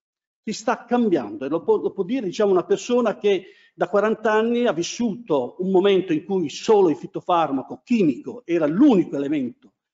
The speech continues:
presente e possibile utilizzarlo,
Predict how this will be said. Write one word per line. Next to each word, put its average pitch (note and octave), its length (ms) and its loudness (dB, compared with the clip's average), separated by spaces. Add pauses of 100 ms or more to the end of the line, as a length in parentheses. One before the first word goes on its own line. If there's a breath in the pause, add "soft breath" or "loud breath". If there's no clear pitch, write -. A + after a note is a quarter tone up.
(140)
presente D3+ 600 -4
e - 60 -12
possibile D3 560 -6
utilizzarlo, B2 840 -10